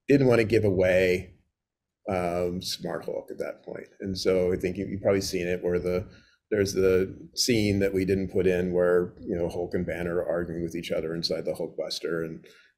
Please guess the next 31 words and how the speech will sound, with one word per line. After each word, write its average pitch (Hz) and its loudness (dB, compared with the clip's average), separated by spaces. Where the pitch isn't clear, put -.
and 85 -2
then, 85 -4
uh, 82 -8
you 98 -2
know, 85 0
what 90 -2
was 90 -6
originally 131 8
gonna 92 2
happen 95 -2
is, 90 -4
you 92 0
know, 82 -2
the 87 -8
Hulk 110 4
was 95 -2
gonna 92 -2
come 87 -6
out, 87 -4
and 82 -14
we 85 -6
didn't 80 -4
realize 80 -4
it - -10
was, 80 -8
was, 80 -2
uh, 78 -10
Smart 85 -8
Hulk - -20
yet. 67 -12
And 92 -6